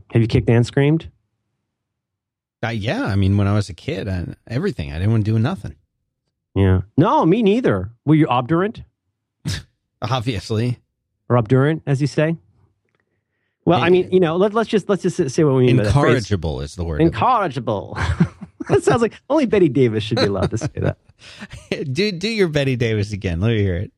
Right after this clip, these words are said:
Speaker 1: I can't re-, I don't
Speaker 2: Let's
Speaker 1: really,
Speaker 2: hear it.
Speaker 1: my,
Speaker 2: Come
Speaker 1: my
Speaker 2: on.
Speaker 1: Betty
Speaker 2: Don't be
Speaker 1: Davis sounds a
Speaker 2: modest.
Speaker 1: lot
Speaker 2: Don't be
Speaker 1: like
Speaker 2: modest. Just do it.
Speaker 1: Well, like, uh, Baby Jane era?
Speaker 2: Yeah.
Speaker 1: All About Eve? Um, she's in All About Eve, right? Am I thinking of, uh,
Speaker 2: But you
Speaker 1: who am I
Speaker 2: are in that chair.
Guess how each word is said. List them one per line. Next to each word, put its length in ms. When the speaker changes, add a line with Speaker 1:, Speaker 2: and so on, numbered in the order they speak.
Speaker 1:
I 60
can't 240
re-, 80
I 320
don't 20
Speaker 2:
Let's 120
Speaker 1:
really, 120
Speaker 2:
hear 140
it. 20
Speaker 1:
my, 100
Speaker 2:
Come 180
Speaker 1:
my 40
Speaker 2:
on. 80
Speaker 1:
Betty 140
Speaker 2:
Don't 240
be 80
Speaker 1:
Davis 100
sounds 240
a 60
Speaker 2:
modest. 280
Speaker 1:
lot 120
Speaker 2:
Don't 100
be 60
Speaker 1:
like 100
Speaker 2:
modest. 600
Just 200
do 240
it. 320
Speaker 1:
Well, 80
like, 160
uh, 320
Baby 240
Jane 300
era? 300
Speaker 2:
Yeah. 600
Speaker 1:
All 120
About 100
Eve? 160
Um, 420
she's 140
in 60
All 80
About 220
Eve, 200
right? 240
Am 120
I 40
thinking 240
of, 240
uh, 40
Speaker 2:
But 100
you 60
Speaker 1:
who 60
am 60
I 200
Speaker 2:
are 40
in 100
that 240
chair. 560